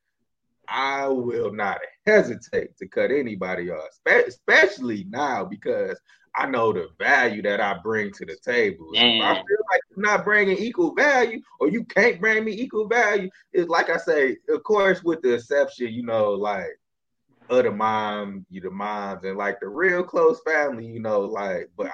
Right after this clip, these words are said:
Speaker 1: I would cut you off and would not think twice about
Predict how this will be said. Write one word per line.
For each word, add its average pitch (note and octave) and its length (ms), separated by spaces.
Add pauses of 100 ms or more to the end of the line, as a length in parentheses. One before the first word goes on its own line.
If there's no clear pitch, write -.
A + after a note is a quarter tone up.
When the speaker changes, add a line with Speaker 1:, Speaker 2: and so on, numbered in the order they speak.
Speaker 1:
I G#3 40
would B2+ 200 (180)
cut E3+ 200
you D#3+ 200
off D#3+ 260
and A#2+ 180
would C#3+ 180
not C3+ 360
think A#2 240
twice C#3 400
about A#2+ 380